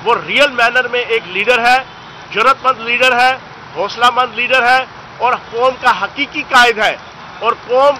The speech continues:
की जो सोच और फिक्र है और कौम को जो इस वक्त ज़रूरत है, उसके मुताबिक वो हर किस्म की कुर्बानी जो है वो देने का दौर और सुर रखता है।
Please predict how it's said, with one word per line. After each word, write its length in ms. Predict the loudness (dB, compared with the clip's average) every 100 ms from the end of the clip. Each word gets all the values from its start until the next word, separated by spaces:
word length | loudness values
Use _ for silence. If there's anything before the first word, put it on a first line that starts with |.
| -6
की 140 | -8
जो 120 | -4 -4
सोच 460 | -4 0 0 0
और 80 | -4 -6
फिक्र 300 | -12 -4 0
है 120 | 2 2
और 80 | 2
कौम 280 | -2 -6 -4
को 100 | -6
जो 120 | -6
इस 120 | -8 -6
वक्त 640 | -6 -6 -20 -20 -16 -6
ज़रूरत 360 | -4 2 2 2
है, 200 | -2 -2 -12 -20 -12 -10
उसके 280 | -8 -2 -2
मुताबिक 520 | 0 2 2 0 -4 -6 -20 -20 -4
वो 100 | -4
हर 240 | 0 0
किस्म 260 | 0 -8 -10
की 160 | -10 -10
कुर्बानी 460 | -8 -2 -2 -2
जो 120 | -2 0
है 60 | 0
वो 100 | -2
देने 300 | -4 -4 -4
का 180 | -4 -6 0
दौर 260 | 4 4 2 -10 -20 -6
और 100 | -6
सुर 260 | 0 0 0
रखता 280 | -2 0 0
है। 180 | 0